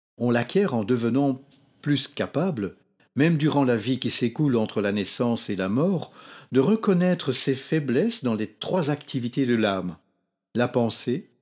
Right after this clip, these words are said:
le sentiment et la volonté. Si nous nous efforçons de ne pas nous faire d'illusions, alors s'accroît dans notre jeu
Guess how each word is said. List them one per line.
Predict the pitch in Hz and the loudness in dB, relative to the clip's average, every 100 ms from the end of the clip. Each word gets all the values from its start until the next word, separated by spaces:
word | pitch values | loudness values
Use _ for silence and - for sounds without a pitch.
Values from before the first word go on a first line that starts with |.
| _ _ _ | _ _ _
le | 120 | 0
sentiment | 156 - 151 - 117 104 107 - _ _ _ _ - | 0 0 -2 -2 -2 -2 -4 -10 _ _ _ _ -2
et | 127 | 2
la | 123 | 2
volonté. | 110 113 104 - 90 85 _ - - _ _ _ _ _ _ | 2 2 0 -4 -12 -12 _ -20 -20 _ _ _ _ _ _
Si | - - 156 | -4 0 2
nous | 151 | 2
nous | 147 135 | 2 2
efforçons | 135 113 - - 202 | 0 -4 -4 -2 0
de | 127 | 2
ne | 113 | 0
pas | - 185 | 0 0
nous | 143 | 0
faire | - 127 98 | -2 -2 -2
d'illusions, | 90 123 104 95 98 127 190 _ _ - | -2 -2 -2 -4 -2 -4 -6 _ _ -2
alors | 196 190 170 | 2 2 0
s'accroît | - 185 - - 131 | -4 -4 -2 -2 0
dans | 113 113 | 0 2
notre | 185 - 131 | 0 0 -2
jeu | 110 92 98 143 | -2 -2 -2 -2